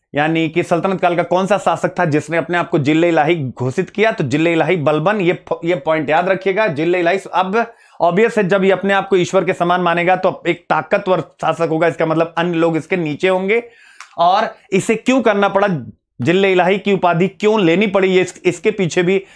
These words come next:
एक कॉन्सेप्ट होता है, उसे बोलते हैं राजत्व का सिद्धांत। यानी ये इनका राजत्व का सिद्धांत था। क्यों था ऐसा राजत्व का सिद्धांत? Because, because, because, because कि तुर्कान चहलगानी ने आतंक मचा रखा था। और रजिया के बाद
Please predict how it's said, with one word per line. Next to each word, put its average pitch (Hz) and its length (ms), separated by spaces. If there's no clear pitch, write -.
एक 185 180
कॉन्सेप्ट 185 360
होता 196 160
है, 190 40
उसे 196 120
बोलते 180 320
हैं 190 60
राजत्व 170 480
का 180 140
सिद्धांत। 156 440
यानी 175 340
ये 185 200
इनका 196 220
राजत्व 180 400
का 185 100
सिद्धांत 165 640
था। 190 60
क्यों 247 320
था 190 180
ऐसा 180 180
राजत्व 175 340
का 180 100
सिद्धांत? 170 480
Because, 165 340
because, 170 280
because, 175 280
because 208 300
कि 247 140
तुर्कान 180 400
चहलगानी 180 520
ने 214 200
आतंक 160 360
मचा 180 260
रखा 175 280
था। 151 240
और 165 720
रजिया 170 320
के 196 140
बाद 175 340